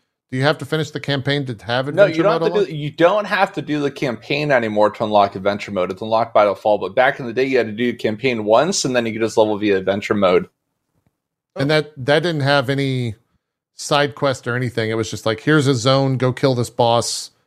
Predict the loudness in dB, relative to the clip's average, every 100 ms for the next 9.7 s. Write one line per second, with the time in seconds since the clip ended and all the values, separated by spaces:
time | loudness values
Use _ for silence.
0 | _ _ _ -8 -4 -2 -2 -4 0 4
1 | 4 2 -4 0 -2 0 -4 0 0 -2
2 | -4 -4 -2 0 2 4 2 0 0 0
3 | 0 0 2 4 2 2 -6 -4 -4 0
4 | 0 2 -2 -2 -10 _ _ _ _ 0
5 | 0 0 -4 -2 0 0 0 -2 -2 -6
6 | -4 -2 -2 -4 -8 -6 -4 -6 -8 -2
7 | -2 2 0 2 0 0 0 -2 -4 -4
8 | -16 _ -2 0 0 -2 -6 -4 -6 -2
9 | 0 2 2 2 2 2 0